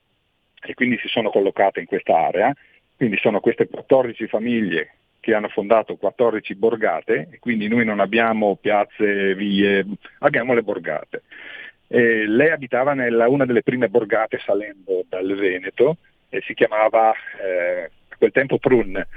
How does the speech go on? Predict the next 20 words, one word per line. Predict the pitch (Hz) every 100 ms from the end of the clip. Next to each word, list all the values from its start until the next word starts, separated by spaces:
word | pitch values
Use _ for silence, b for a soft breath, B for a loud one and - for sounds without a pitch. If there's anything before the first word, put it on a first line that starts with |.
| B
eh, | - 101
adesso | 92 95 110 113 117
si | 101
chiama | 113 107
Gran | 110 117
Villa | 107 104 107 110
perché | 90 -
poi | - 98
l'ita-, | 95 95 95
l'italianizzazione | 95 98 90 92 104 101 90 92 95 104 - 104 - 104 92 90 101 104
ha | 95
portato | - 92 - 104 104
anche | 101 101
alla | 95
modifica | 95 107 - 107 95
di | 95
alcuni | 85 92 90 90 85 85
toponimi. | - - 90 80 78 87 B B B B B _
Eh, | - 95 90 85 87 -
quindi | - 113 90